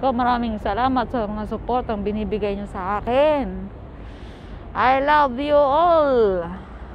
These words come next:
Sa mga bago kong nakakilalang mga ka-YouTuber ko, maraming maraming salamat.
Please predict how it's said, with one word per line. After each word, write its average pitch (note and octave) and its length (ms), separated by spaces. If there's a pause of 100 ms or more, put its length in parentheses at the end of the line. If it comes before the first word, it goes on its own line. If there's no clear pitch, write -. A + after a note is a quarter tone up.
(1800)
Sa A3+ 80
mga B3 320
bago C4 320
kong C4 160
nakakilalang B3 1120
mga A#3 300 (880)
ka-YouTuber G#3+ 880
ko, F4+ 400 (960)
maraming D4 560
maraming D4 400
salamat. D4 640